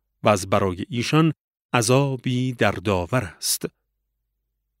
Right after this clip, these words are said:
و از این آیات به دست می‌آید که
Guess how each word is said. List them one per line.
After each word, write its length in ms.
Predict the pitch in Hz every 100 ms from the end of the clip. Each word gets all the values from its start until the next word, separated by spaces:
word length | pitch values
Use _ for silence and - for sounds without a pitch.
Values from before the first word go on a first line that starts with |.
| _ _ -
و 40 |
از 160 | 104 104
این 120 | 117
آیات 500 | 139 117 120 135 -
به 80 | 139
دست 400 | 120 135 151 -
می‌آید 400 | 147 139 135 143
که 180 | - 165